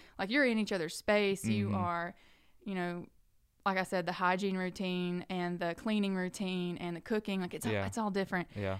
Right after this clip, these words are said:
Speaker 1: And so, um, even compromise and patience with, like, time management and priorities
Speaker 2: Mm.
Speaker 1: and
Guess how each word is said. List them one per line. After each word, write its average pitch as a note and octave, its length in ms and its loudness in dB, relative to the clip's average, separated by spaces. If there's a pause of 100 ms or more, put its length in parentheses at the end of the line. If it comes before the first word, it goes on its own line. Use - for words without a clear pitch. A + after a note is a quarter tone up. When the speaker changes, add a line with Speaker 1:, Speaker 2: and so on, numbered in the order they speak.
Speaker 1:
And G#3 160 2
so, F#3+ 460 2
um, F#3 560 -2 (100)
even A#3+ 220 2
compromise F#3+ 580 2
and F#3 120 -2
patience F3+ 540 -4
with, E3+ 460 -4 (440)
like, F#3 140 -10
time F3 280 -2
management G3 580 0
and F3 100 -8
priorities F3+ 920 0
Speaker 2:
Mm. G#2 60 0 (100)
Speaker 1:
and E3+ 200 -6